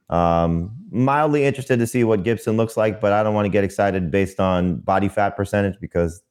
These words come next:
th-, they, their offseason has kind of told us, I think, what they think of him. And so, you know, he's somebody that I, I think he's fallen too far, uh, because in some cases, like, like in the Scott Fish Bowl, for example, in my draft, he went, like, round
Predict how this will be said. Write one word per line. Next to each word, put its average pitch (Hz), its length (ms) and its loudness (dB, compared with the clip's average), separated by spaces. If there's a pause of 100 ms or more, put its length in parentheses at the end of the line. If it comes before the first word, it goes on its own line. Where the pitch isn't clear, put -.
th-, - 140 -8
they, 85 340 0
their 85 200 -2
offseason 95 400 0
has 87 160 -2
kind 90 160 0
of 82 100 -4
told 90 220 2
us, 90 160 0
I 85 60 0
think, 85 180 -4
what 85 120 0
they 82 120 -2
think 98 180 -4
of 98 100 -2
him. 123 160 0 (760)
And 87 160 0
so, 90 560 2 (320)
you 98 80 0
know, 90 100 2
he's 117 340 -2
somebody 104 460 0
that 92 520 0 (1120)
I, 90 180 -6
I 120 100 2
think 165 120 2
he's 120 120 2
fallen 135 300 0
too 135 100 0
far, 120 500 0 (600)
uh, 90 280 2
because 95 320 0
in 95 80 -2
some 113 160 2
cases, 107 320 -2
like, 95 400 -2 (540)
like 98 140 2
in 98 80 2
the 90 60 0
Scott 98 240 -2
Fish 147 120 2
Bowl, 101 180 0
for 85 100 -6
example, 85 260 0
in 82 100 0
my 101 120 2
draft, 90 320 0
he 107 80 -4
went, 107 200 0
like, 80 160 -4
round 80 400 -2